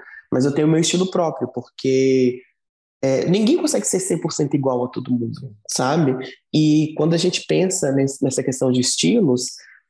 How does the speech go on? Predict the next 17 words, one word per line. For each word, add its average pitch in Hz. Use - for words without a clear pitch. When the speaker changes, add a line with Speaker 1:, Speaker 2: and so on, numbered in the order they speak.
Speaker 1:
é, 151
a 165
gente -
acaba 233
englobando 214
muito. 147
Por 147
exemplo, 147
estilo 165
egípcio. 120
Se -
eu -
pegar 269
todos 262
os 214
egípcios -
que, -